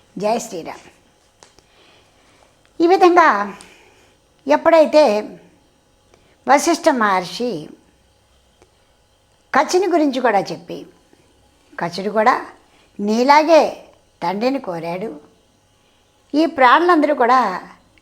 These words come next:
ఏ విధంగా ఉద్ధరింపబడతారు సులభంగా, అందు లేదా ఇలా జనన మరణ చక్రంలో ఇరుక్కుని బాధపడవలసిందేనా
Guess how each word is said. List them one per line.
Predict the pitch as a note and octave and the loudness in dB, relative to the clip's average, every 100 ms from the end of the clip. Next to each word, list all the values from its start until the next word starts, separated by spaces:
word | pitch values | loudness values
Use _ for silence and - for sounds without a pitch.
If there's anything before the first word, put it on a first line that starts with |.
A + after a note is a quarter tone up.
| A#3 | 0
ఏ | B3+ C#4+ | 4 4
విధంగా | E4+ E4 E4 | 4 2 2
ఉద్ధరింపబడతారు | A#3 G3 B3+ A#3+ G#3 F3+ F3 E3 F#3+ E3 - _ _ _ _ _ _ _ _ _ _ - | 0 -2 -6 -4 -4 -6 -8 -8 -8 -12 -16 _ _ _ _ _ _ _ _ _ _ -6
సులభంగా, | - D#4+ C4+ A3 C#3 - _ _ _ _ _ _ _ _ _ _ _ _ _ | -2 0 0 -2 -6 -14 _ _ _ _ _ _ _ _ _ _ _ _ _
అందు | D#3+ G#3 | -8 -6
లేదా | A#3 G#3+ A#3+ D#4 C#4 - - _ - | 0 0 4 4 2 -4 -16 _ -6
ఇలా | G#3 B3+ D4+ | 2 4 4
జనన | A#3 A3 A#3+ D4+ | 2 -2 0 2
మరణ | D#4+ D4+ C#4 | 4 2 -2
చక్రంలో | C4+ B3 B3 | -2 0 2
ఇరుక్కుని | A3+ B3 C4+ C4 | 0 0 -2 -4
బాధపడవలసిందేనా | F3 G3 A#3+ A#3 G3+ F3+ F3+ E3+ D3+ F3+ D#3+ | -2 -4 -4 -6 -8 -10 -10 -10 -8 -10 -10